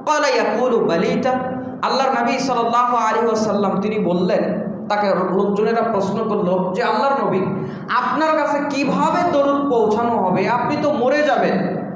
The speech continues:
ক্বালা ইয়াকুলু বালিতা, বরং আপনি শেষ হয়ে যাবেন। ক্বালা, আল্লাহর নবী বললেন,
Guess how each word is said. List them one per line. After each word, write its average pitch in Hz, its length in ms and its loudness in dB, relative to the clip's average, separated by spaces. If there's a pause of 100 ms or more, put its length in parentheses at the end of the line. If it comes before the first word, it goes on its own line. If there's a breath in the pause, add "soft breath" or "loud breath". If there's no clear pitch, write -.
(180)
ক্বালা 285 240 2
ইয়াকুলু 285 540 2
বালিতা, 247 560 2
বরং 240 300 2
আপনি 247 260 0
শেষ 277 460 0
হয়ে 233 160 2
যাবেন। 156 460 0 (360)
ক্বালা, 156 680 0
আল্লাহর 180 240 0
নবী 160 180 0
বললেন, 131 480 -2